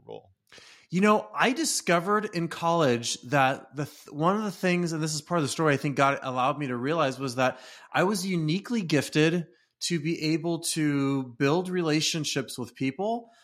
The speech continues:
Speaker 2: and help them develop themselves or groups in things that I c-, considered pivotal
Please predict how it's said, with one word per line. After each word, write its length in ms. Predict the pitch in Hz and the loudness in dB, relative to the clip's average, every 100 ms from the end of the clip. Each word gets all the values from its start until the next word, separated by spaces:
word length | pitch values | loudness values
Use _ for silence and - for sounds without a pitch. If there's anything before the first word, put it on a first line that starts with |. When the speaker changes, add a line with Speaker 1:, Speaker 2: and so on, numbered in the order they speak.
| _ _ | _ _
Speaker 2:
and 120 | 151 147 | -8 -6
help 380 | - 165 175 | -2 -2 0
them 180 | 202 185 | -2 0
develop 720 | 156 143 120 131 139 175 202 - _ _ _ _ - | 0 -2 0 0 2 0 -2 -12 _ _ _ _ -12
themselves 840 | 131 139 127 - 139 135 196 208 - | -4 -2 -2 0 2 2 0 -4 -4
or 200 | 151 127 | -2 -4
groups 800 | 120 170 127 123 - - - - _ _ _ _ _ - | -2 0 2 0 -4 -6 -6 -12 _ _ _ _ _ -6
in 220 | 160 151 | -2 -2
things 420 | - 165 175 185 | -2 0 0 -2
that 100 | 165 | -2
I 180 | 123 147 | 0 -2
c-, 120 | 151 - - | -2 -8 -8
considered 600 | 151 143 156 143 139 143 - - - | -6 -4 0 2 2 0 -2 0 0
pivotal 360 | 165 175 160 | -4 -18 -20